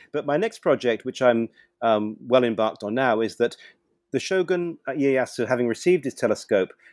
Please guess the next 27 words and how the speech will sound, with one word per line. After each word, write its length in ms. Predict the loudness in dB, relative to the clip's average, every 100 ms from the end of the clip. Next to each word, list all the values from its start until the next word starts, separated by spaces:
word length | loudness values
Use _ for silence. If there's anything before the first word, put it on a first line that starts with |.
| _ -4
die 400 | 0 0 0 -2
in 140 | -4
sixteen, 340 | -4 -2 -2 -2
sixteen 500 | -6 -8 -2 -2 4
thir-, 240 | 6 6 2
uh, 160 | -4
sixteen 260 | -4 -6 -2
thirteen, 380 | -2 0 -2 -2
died 480 | -2 0 -2 -4 _ -20 -16 -2
in 100 | 0
sixteen 560 | 0 -2 0 2 2 -2 _ -2
sixteen. 440 | 0 2 -2 -6 -10 _ _ _ _ _ _ _ -2
And 220 | 0 0
his 280 | 0 0 0
role 460 | -2 -2 0 -2 -4
in, 340 | -2 -2 -2 -8 _ _ _ -2
um, 540 | 0 0 -2 -6 -10 -10
pacifying 580 | -4 -2 -2 2 2 2
the 80 | -2
country 400 | -2 -4 -4 -2
and 100 | 2
ending 220 | 2 0
the 80 | -2
Civil 260 | -4 -2 2
War 140 | 2
was 160 | 2 -2
so 420 | -2 2 2